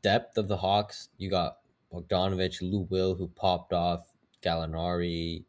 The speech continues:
all these players. I think that's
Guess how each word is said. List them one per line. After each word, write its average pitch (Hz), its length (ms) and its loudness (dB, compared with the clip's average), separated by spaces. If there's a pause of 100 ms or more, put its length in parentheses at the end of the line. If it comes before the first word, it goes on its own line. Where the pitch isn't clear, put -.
(120)
all 120 260 8
these 104 220 2
players. 76 460 -6 (640)
I 98 100 0
think 98 220 0
that's 95 400 2